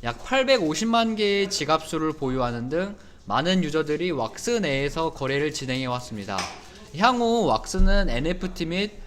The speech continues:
블록체인 게임사들과 파트너십을 맺어서 유저들에게 블록체인 게임 및 메타버스 서비스를 제공하는 등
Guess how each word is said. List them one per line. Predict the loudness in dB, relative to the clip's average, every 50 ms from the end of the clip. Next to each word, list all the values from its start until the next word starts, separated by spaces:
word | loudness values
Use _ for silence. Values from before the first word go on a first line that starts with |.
| -18 -18 -16 -8
블록체인 | -4 0 0 0 0 0 0 0 2 2 2 0 -2
게임사들과 | 0 0 0 0 0 0 0 0 0 0 0 2 2 4 4 2 2
파트너십을 | 0 -2 -2 -2 -2 -2 -2 -2 -2 -2 -2 -2 -2 0
맺어서 | 0 -2 -2 -4 -4 -4 -2 -2 -2 -2 -4 -6 -8 -12 -18 -20 -20 -20 -20 -14 -8 -4
유저들에게 | 0 2 2 2 2 2 2 2 2 2 0 0 0 0 -2 -2
블록체인 | -2 -2 -2 -2 -2 -2 -2 -2 -2 -2 -4
게임 | -2 -2 -2 -2 -2 -2 -2
및 | -2 -2 -2 -4 -8 -18 -20 -20 -14 -8
메타버스 | -6 -6 -2 0 2 2 2 0 -2 -2 -4 -4
서비스를 | -2 -2 -2 -2 -4 -6 -6 -6 -4 -4 -4
제공하는 | -4 -6 -8 -8 -6 -6 -6 -4 -6 -4
등 | -4 -4 -4 -4 -6